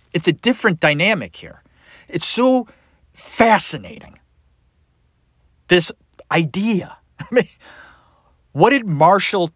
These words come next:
tell these people that got them so revved up to kill themselves? But that's the opening scene. And I wanna see if I have notes about, yeah, the fact that Marshall Applewhite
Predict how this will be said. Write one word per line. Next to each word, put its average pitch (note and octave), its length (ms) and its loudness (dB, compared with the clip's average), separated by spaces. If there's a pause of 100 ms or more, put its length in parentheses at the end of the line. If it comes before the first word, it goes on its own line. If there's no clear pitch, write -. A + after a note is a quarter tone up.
(260)
tell F#3 460 -2
these F#3 200 0
people C#3 420 -6
that C#3 140 -2
got E3+ 220 0
them F3 120 -2
so G3 320 2
revved F#3 300 0
up E3 240 2 (520)
to F3+ 160 -4
kill E3 500 -2
themselves? G2+ 680 -10
But D#3 120 -4
that's B3+ 200 0
the G3+ 200 -8
opening F3 460 0
scene. B2 560 -8 (420)
And D3 100 -2
I E3 60 2
wanna A#3 260 2
see A#3+ 180 -6
if A3 120 -10
I F3+ 80 4
have D#3+ 220 -2
notes D3 340 -6
about, B2+ 480 -2
yeah, F3 140 2 (280)
the E3+ 120 2
fact A3 420 0
that A3 180 2
Marshall F3 640 0
Applewhite E3+ 720 0